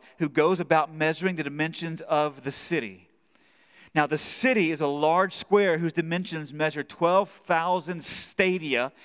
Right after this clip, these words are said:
in every direction. I don't know about you, but I don't know what a stadia it is, so I had to look it up, right? A stadia is, is roughly, um, twelve thousand stadia is roughly fourteen hundred miles,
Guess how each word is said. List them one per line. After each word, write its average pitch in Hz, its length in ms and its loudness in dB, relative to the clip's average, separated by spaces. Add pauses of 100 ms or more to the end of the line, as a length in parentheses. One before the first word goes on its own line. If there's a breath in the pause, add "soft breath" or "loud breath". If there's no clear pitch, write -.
(160 loud breath)
in 156 140 -4
every 151 340 0
direction. 139 680 -4 (440 loud breath)
I 143 80 2
don't 202 120 0
know 185 100 2
about 143 340 2
you, 143 160 -2
but 143 120 2
I 160 60 2
don't 202 120 -6
know 135 80 -4
what 131 140 -2
a 117 40 -4
stadia 131 460 -2
it 123 80 -2
is, 156 280 -2
so - 280 -6
I 139 80 4
had 156 120 0
to 139 60 -6
look 143 240 -2
it 185 80 2
up, 180 300 0 (440 soft breath)
right? 143 260 2 (160 loud breath)
A 147 80 -8
stadia 170 760 2
is, 160 400 -2 (260 loud breath)
is 151 220 -2
roughly, 151 920 -2 (1040)
um, 143 420 0 (220 loud breath)
twelve 180 220 2
thousand 185 300 2
stadia 160 500 2
is 143 160 -4
roughly 139 720 -2 (240 loud breath)
fourteen 175 720 -2
hundred 170 460 -4
miles, 139 720 -4